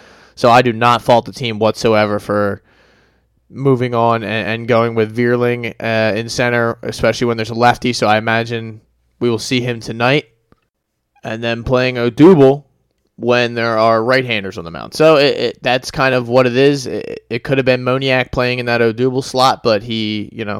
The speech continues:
he has not, he hasn't shown enough. He has not given us enough to trust him to be that guy, to be the one that we wanna play there. So it is what it is.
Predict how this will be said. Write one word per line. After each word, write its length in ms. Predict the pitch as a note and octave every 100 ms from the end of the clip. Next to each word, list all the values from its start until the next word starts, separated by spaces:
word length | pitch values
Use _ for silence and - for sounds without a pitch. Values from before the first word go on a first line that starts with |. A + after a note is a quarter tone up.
| B2
he 140 | A#2+
has 200 | A#2 A2+
not, 320 | A#2+ A#2+ A#2+ _ _ _ _
he 140 | - A#2+
hasn't 400 | A#2+ B2 B2+ A#2
shown 240 | B2+ E3
enough. 260 | C#3 E2+ -
He 100 | G#2
has 240 | G#2+ A2
not 220 | A#2 A2+
given 240 | B2+ B2 C3
us 160 | A#2+
enough 300 | B2 A#2+ B2+
to 400 | - B2+ A#2 A2+
trust 360 | - - A#2+ -
him 220 | B2+ A#2+
to 180 | A2+ A#2+
be 200 | A2 A#2+
that 220 | A#2+ A#2+ -
guy, 380 | A2 A2 C3 - _ _ _ _ _
to 120 | B2
be 160 | A#2 B2
the 140 | B2
one 240 | B2 B2
that 160 | A#2+ A2+
we 80 | A#2+
wanna 180 | A#2+ B2
play 240 | C#3+ D#3+
there. 240 | A2 D#2
So 400 | - A2+ A2+ A2 _ _ _ - _ _ _ _ _
it 80 | A#2+
is 180 | B2+ A#2+
what 140 | A2+
it 80 | A2
is. 460 | C3+ E3 E3 -